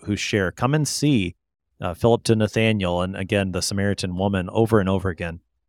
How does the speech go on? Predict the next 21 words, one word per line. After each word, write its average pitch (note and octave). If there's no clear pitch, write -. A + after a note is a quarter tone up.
this, G#2+
this -
happens. F#2
And F#2
similarly G#2
for F#2+
us, E2+
this -
good G2
news F#2+
demands G2
to -
be F2
told, D#2+
and C#3+
it D3
is, A2+
and G2+
it G#2+
is A#2+
believed F2+